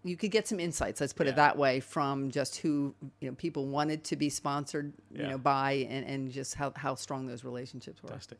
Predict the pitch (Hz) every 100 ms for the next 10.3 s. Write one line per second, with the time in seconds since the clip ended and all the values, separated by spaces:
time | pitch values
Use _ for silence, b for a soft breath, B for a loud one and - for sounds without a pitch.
0 | B B - 220 220 - - 151 185 131
1 | 147 - 143 - 127 113 107 117 - 135
2 | 113 107 110 120 113 110 104 - - -
3 | 117 110 120 117 123 113 - - - 113
4 | 104 - 120 - 98 98 - 104 101 98
5 | 107 98 113 107 110 98 113 101 - 107
6 | 101 - 107 - 101 101 95 - - 110
7 | 113 - 117 110 117 104 95 98 101 B
8 | B 139 202 - 175 180 165 175 175 151
9 | 143 139 139 165 147 117 98 - - 127
10 | 135 135